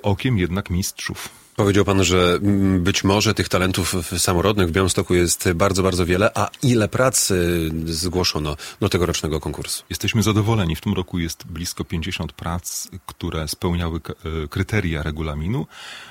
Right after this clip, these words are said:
Speaker 1: Było więcej, które jednak, e, nie mogły być, e, uwzględnione z,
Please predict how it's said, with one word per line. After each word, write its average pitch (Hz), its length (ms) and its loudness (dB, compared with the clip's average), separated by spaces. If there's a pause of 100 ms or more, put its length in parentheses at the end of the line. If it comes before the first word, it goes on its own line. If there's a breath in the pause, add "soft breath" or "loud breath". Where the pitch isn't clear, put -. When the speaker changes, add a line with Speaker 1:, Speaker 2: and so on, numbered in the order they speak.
(140 loud breath)
Speaker 1:
Było 131 260 2
więcej, 87 640 0
które 87 360 -4
jednak, 85 480 -6
e, 82 520 -4
nie 98 160 2
mogły 87 360 0
być, 80 360 -8
e, - 20 -14 (540)
uwzględnione 87 800 -2
z, - 100 -6